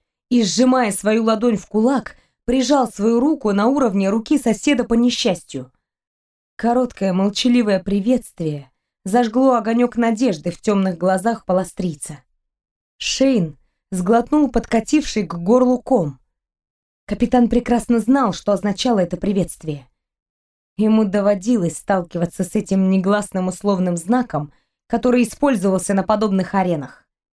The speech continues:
Именно так просит один боец другого закончить бой. Одним ударом.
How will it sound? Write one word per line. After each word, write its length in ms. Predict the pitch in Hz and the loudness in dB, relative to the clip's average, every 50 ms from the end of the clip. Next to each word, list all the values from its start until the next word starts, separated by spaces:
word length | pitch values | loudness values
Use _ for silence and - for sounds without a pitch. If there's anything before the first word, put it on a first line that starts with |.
| _ _ _ _ _ _ _ _ _ _ _ _ _ _ _ _ _ _ _ - | _ _ _ _ _ _ _ _ _ _ _ _ _ _ _ _ _ _ _ 0
Именно 600 | 254 240 226 220 208 202 202 202 202 208 208 - - | 2 4 4 4 2 2 0 0 0 -2 -4 -6 -4
так 380 | - 254 208 160 156 - - | -2 0 0 0 -2 -6 -4
просит 460 | - 202 202 208 196 - 202 190 - | 0 0 0 0 0 -2 -4 0 0
один 400 | 185 180 175 175 233 220 190 170 | 0 0 0 0 -2 0 0 0
боец 360 | 180 185 190 208 214 202 160 147 | 0 0 0 2 0 0 -2 -2
другого 560 | - - 202 196 196 185 180 254 254 185 170 160 | -6 -6 -4 -4 -2 0 0 0 2 2 0 -2
закончить 680 | 156 185 190 190 - 214 196 190 - - 202 175 170 | -2 -2 -4 -2 -2 -2 -2 -2 -2 -2 -2 -2 -2
бой. 360 | 160 165 165 147 139 139 _ _ _ _ _ _ _ _ _ _ _ _ _ _ _ _ _ | -2 -2 -2 -4 -4 -10 _ _ _ _ _ _ _ _ _ _ _ _ _ _ _ _ _
Одним 440 | - 220 220 185 190 220 208 208 202 | -2 0 0 2 2 2 2 2 0
ударом. 540 | 196 185 175 202 170 147 143 147 147 - | 0 0 0 -2 -2 -2 -6 -12 -20 -20